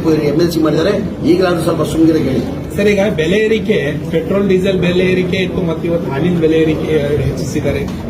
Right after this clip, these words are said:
Speaker 2: ಏನಿದೆ ಸರ್?
Speaker 1: ಪೆಟ್ರೋಲ್, ಡೀಸೆಲ್ ಈಗ ನಮ್ಮಲ್ಲಿ ಇಡೀ ರಾಜ್ಯ, ಬೇರೆಯವ್ರ ರಾಜ್ಯಕ್ಕೆ ಕಂಪೇರ್ ಮಾಡ್ತಾರೆ. ತಮಿಳ್ನಾಡು ತಗೊಳ್ಳಿ, ಮಹಾರಾಷ್ಟ್ರ ತಗೊಳ್ಳಿ, ಆಂಧ್ರ ತಗೊಳ್ಳಿ, ಕೇರಳ ತಗೊಳ್ಳಿ, ನಾವು ಇನ್ನ ಮೂರು ರೂಪಾಯಿ ಜಾಸ್ತಿ ಮಾಡಿದ್ರು, ಎರಡು ರೂಪಾಯಿ ಕಡಿಮೆ ಇದೆ. ನಾನ್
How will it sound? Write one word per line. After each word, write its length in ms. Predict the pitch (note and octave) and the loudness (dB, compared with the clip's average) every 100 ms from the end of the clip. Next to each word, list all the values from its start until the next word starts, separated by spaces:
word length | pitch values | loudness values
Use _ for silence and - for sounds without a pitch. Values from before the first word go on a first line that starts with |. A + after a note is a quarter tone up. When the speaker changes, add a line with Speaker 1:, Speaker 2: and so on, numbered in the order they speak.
| B2 | -2
Speaker 2:
ಏನಿದೆ 300 | E3 F3 E3+ - | 0 2 0 0
ಸರ್? 120 | C#3 C3+ | -2 -2
Speaker 1:
ಪೆಟ್ರೋಲ್, 400 | - D3 E3 C#3 | -2 0 0 2
ಡೀಸೆಲ್ 340 | B2+ A#2 A#2 - - - | 0 0 -2 -2 -6 -4
ಈಗ 80 | C3+ C3 | 0 0
ನಮ್ಮಲ್ಲಿ 460 | C3+ D3 B2+ C#3+ E3+ B2+ | 0 0 -2 0 0 -2
ಇಡೀ 140 | B2+ D#3 C#3+ | 0 2 2
ರಾಜ್ಯ, 180 | B2+ - | -2 -2
ಬೇರೆಯವ್ರ 280 | C3 D3+ C3+ | 0 0 0
ರಾಜ್ಯಕ್ಕೆ 280 | B2+ A#2+ - | 0 -2 -2
ಕಂಪೇರ್ 260 | A#2+ A#2+ A#2+ | -2 -2 -2
ಮಾಡ್ತಾರೆ. 300 | - - - - | -4 -4 -4 -4
ತಮಿಳ್ನಾಡು 320 | A#2 A2+ G#2+ - | -4 -4 -4 -6
ತಗೊಳ್ಳಿ, 260 | - G#2+ G#2 | -6 -6 -6
ಮಹಾರಾಷ್ಟ್ರ 380 | - A#2+ - G#3 G3 | -6 -6 -2 0 0
ತಗೊಳ್ಳಿ, 260 | - - - - - C3 C#3+ | 0 -2 -6 -6 -6 -4 -2
ಆಂಧ್ರ 220 | A#2+ C3 B2+ A#2+ | 0 0 0 0
ತಗೊಳ್ಳಿ, 240 | A#2 A2+ A2 A#2+ | -2 -2 -2 -2
ಕೇರಳ 200 | B2+ B2 A#2 | 0 0 -2
ತಗೊಳ್ಳಿ, 220 | - G#2 - | -2 -2 -2
ನಾವು 180 | F#2+ - - - - - - - | -2 -4 -4 -4 -4 -4 -4 2
ಇನ್ನ 120 | D#3 F#3+ E3+ | 4 4 4
ಮೂರು 140 | E3 F3 | 4 4
ರೂಪಾಯಿ 180 | F3+ - | 0 -2
ಜಾಸ್ತಿ 240 | - - E3+ | -4 0 0
ಮಾಡಿದ್ರು, 220 | D#3+ F3 F3 | 0 2 2
ಎರಡು 120 | C3+ C3 | 2 -2
ರೂಪಾಯಿ 180 | - A#2 | -4 -4
ಕಡಿಮೆ 220 | A2+ A2+ - | -4 -4 -4
ಇದೆ. 120 | - - - - - D#3 | -6 -6 -8 -8 -6 -2
ನಾನ್ 140 | F#3 | 0